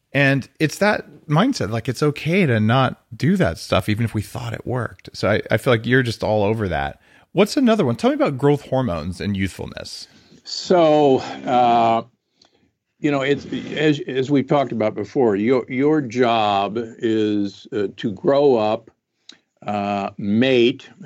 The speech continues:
Speaker 2: have a baby or two, and make sure they're okay, and then get out of the way so that, uh, your, your kids, uh, have something to eat.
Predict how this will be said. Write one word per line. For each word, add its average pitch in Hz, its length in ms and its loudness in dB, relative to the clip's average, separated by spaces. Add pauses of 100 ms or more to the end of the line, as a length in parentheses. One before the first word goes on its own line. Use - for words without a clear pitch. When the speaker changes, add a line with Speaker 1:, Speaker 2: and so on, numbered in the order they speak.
(180)
Speaker 2:
have 131 580 -2
a 110 100 -6
baby 113 440 4
or 104 140 4
two, 117 760 2
and 107 460 -2
make 120 200 0
sure 131 240 4
they're 120 220 4
okay, 113 360 2
and 104 140 2
then 104 180 -4
get 117 220 2
out 107 180 0
of 104 60 -2
the 98 80 -2
way 92 240 -4 (560)
so 110 320 -4
that, 104 200 -2 (260)
uh, 95 400 -8
your, 104 500 2 (140)
your 107 240 2
kids, 110 720 0
uh, 95 220 -6
have 101 200 -2
something 101 400 -2
to 95 80 -2
eat. 92 260 0